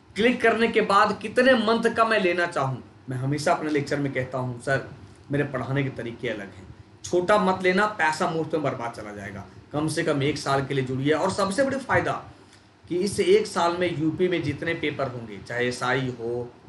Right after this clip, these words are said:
कांस्टेबल हो, चाहे आप वीडीओ हो, मंडी ऑफिसर हो, या फिर आप यूपीपीएससी लोअर सबऑर्डिनेट हो, या फिर लेखपाल यूपी ट्रिपल एससी हो, सारे एग्जाम कवर होंगे सिंगल एक सब्सक्रिप्शन में।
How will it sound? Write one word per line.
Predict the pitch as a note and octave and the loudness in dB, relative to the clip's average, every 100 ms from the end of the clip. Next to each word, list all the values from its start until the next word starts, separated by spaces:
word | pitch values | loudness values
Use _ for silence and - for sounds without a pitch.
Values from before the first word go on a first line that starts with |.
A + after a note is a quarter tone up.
| - | -12
कांस्टेबल | B2+ B2+ - A#2+ B2 A#2 | -10 -8 -6 -4 -2 -4
हो, | G#2+ A2+ A#2 A#2 - - - - | -4 -4 -4 -4 -10 -18 -4 -2
चाहे | A#2+ B2+ | 0 0
आप | A#2+ A#2+ A#2 A#2+ | 0 -4 -10 -4
वीडीओ | B2 A#2+ B2+ A#2+ | -2 -2 -2 -2
हो, | A2+ A#2 A#2+ A#2 - - A#2 | -2 -4 -4 -8 -14 -18 -8
मंडी | B2 B2 C3 C#3 | -4 -2 0 0
ऑफिसर | B2 B2+ B2 A#2+ A#2 | -2 -8 -8 -6 -6
हो, | A#2 A#2+ A#2+ A#2 - - - | -6 -4 -4 -6 -12 -16 -2
या | C#3+ D3+ | 2 2
फिर | D#3 - F#3 | 0 4 6
आप | E3+ - | 6 2
यूपीपीएससी | D3 D3 E3 D#3 D3+ C#3+ - - D3 C3+ - - - A2+ - | -2 -2 -2 -4 -2 -4 -4 -8 -8 -10 -14 -20 -20 -18 -4
लोअर | C#3 D3+ D#3+ | 2 4 4
सबऑर्डिनेट | D3 C#3+ C#3 C#3 C#3 C3 | 2 0 2 2 0 0
हो, | A#2+ A#2+ B2+ B2+ - - - D#3 | -4 -2 -2 -2 -6 -14 -6 -2
या | |
फिर | D#3 D#3 | 0 2
लेखपाल | C#3+ C3+ - C#3+ C#3+ | 2 -2 -2 0 2
यूपी | C#3 C#3+ | 0 -2
ट्रिपल | C#3+ C#3 C#3 B2+ | -4 -6 -4 -6
एससी | B2 - A#2+ | -8 -10 -8
हो, | A#2 C3 B2 - | -2 -2 -2 -12
सारे | - - G3 G3+ A3+ C4 | -8 4 6 6 4 4
एग्जाम | G#3+ D3 F3+ G#3+ G3+ | 4 2 2 4 2
कवर | F#3 F3+ E3+ | 4 4 4
होंगे | E3 F3+ G#3 | 0 0 -2
सिंगल | - G3 G3 G#3+ A3+ - | -2 2 4 6 4 4
एक | F#3+ G3+ | 2 2
सब्सक्रिप्शन | - F3+ - - C#3+ C3+ C#3+ A#2 | 0 -4 -4 -4 -4 -2 -2 -4
में। | A2 | -6